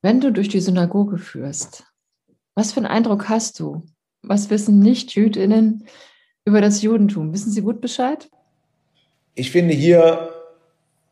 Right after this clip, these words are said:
Speaker 2: wirklich ist ein Punkt, die, die soll man sehr viel Aufmerksamkeit dafür geben, weil das Problem ist heute,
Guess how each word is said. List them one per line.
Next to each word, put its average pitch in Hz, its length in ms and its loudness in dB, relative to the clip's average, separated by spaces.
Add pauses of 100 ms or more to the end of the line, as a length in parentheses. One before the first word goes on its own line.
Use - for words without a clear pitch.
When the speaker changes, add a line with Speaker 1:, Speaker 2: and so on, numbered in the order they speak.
(540)
Speaker 2:
wirklich 160 440 2
ist 123 140 -6
ein 131 200 -6
Punkt, 147 460 -6
die, 123 500 -6 (280)
die 110 580 -14
soll 131 240 0
man 127 180 -2
sehr 123 220 -2
viel 117 160 -4
Aufmerksamkeit 90 1080 -4
dafür 87 260 -6
geben, 85 420 -8
weil 98 400 0 (1200)
das 131 240 0
Problem 151 320 4
ist 160 160 -4
heute, 135 720 0